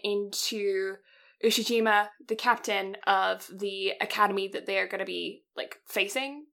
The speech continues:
next, and they, like, vow that they're gonna, like,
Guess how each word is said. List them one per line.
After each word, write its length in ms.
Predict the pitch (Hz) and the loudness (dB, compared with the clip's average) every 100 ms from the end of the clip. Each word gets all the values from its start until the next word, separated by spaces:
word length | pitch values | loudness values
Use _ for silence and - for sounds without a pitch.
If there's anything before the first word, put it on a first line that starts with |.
| _ _ | _ _
next, 580 | 254 277 277 - - - - | 2 4 4 0 -10 -8 0
and 600 | 208 208 202 196 202 196 - | 2 4 4 2 -2 -8 -4
they, 260 | 202 208 202 - | 4 4 4 -2
like, 220 | - 185 202 | -2 -2 -2
vow 560 | 196 196 190 190 202 208 | 2 6 8 6 2 -6
that 140 | 196 | -4
they're 140 | 190 190 | -2 0
gonna, 260 | 190 185 - - | -2 -4 -8 -8
like, 280 | 247 - | -8 -8